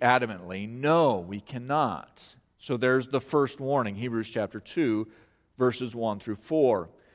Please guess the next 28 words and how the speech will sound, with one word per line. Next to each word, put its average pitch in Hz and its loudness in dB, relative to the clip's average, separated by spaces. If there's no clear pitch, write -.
The 131 2
second 185 2
warning 120 0
comes 131 2
in 127 -4
Hebrews 127 -2
chapter 110 0
three, 127 2
verses 117 -4
seven 151 0
through 131 -6
nineteen, 120 -4
where 147 8
the 143 4
writer 170 6
of 156 0
Hebrews 143 2
warns 156 4
the 139 2
Hebrews 123 0
to 151 2
beware 151 8
of 143 4
a 143 4
hardened 156 4
heart 135 4
and 147 0
unbelief. 139 0